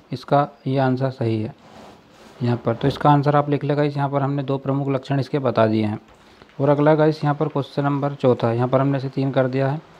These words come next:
तो यहाँ पर भी guys आप चाहें तो इसका screenshot ले लें या video को पॉज कर लें और यहाँ पर इसका आप आंसर लिख लें। तो ये रहा guys इसका चित्र, इस तरीके से आपको इसका एक नामांकित चित्र बना लेना है। तो ये रहा guys,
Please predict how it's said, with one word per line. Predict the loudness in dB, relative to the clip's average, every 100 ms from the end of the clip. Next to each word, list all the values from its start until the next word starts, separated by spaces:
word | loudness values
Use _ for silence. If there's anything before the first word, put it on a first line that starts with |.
| -20 -20 -20 -4
तो | -2 0
यहाँ | 2 4
पर | 6 4
भी |
guys | 4 4
आप | 2 0
चाहें | -2 -2
तो |
इसका | -4 -2 -4
screenshot | -4 0 0 2
ले | 0
लें | 0 -2
या | 0
video | 2 2 2
को | 2
पॉज | 0 0
कर | 0 0
लें | 0
और | -2 -2
यहाँ | -2 0
पर | -4
इसका | 0 2
आप | 2 -2 -18 -20 -20 -10 -2
आंसर | 0 2 0
लिख | 0 -2
लें। | -6 -8 -4
तो | 0
ये | 2
रहा | 2 4
guys | 2
इसका | 0 -2 0
चित्र, | 0 0
इस | -2
तरीके | 0 -2 0
से | 0
आपको | 0 -4
इसका | -4
एक | -4 0
नामांकित | 0 0 -4 -6
चित्र | -4 -2
बना | 0 0
लेना | -2 -2 -4
है। | -6 -12 -20 -20 -20 -20 -12 -10 -10 -16 -20 -20 -20 -20 -20 -20 -20 -20 -20 -2
तो | 2 2 2
ये | 4 6
रहा | 6
guys, | 4 2 -2